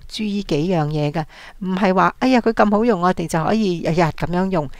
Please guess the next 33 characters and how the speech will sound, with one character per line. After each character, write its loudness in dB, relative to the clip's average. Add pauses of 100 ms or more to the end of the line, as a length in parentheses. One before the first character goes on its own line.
(240)
嗱， -4
我 2
哋 0
要 4
注 -4
意 0
咩 4
呢？ 2
有 -2 (220)
五 0
點 -2
大 -6
家 -4
要 -2
小 -2
心。 0 (400)
第 2
一 6
呢， 4 (100)
小 -2
梳 6
打 0
係 -4
可 2
能 4
會 -2
消 -2
耗 4
你 0
身 -2
體 0
裏 0
邊 -4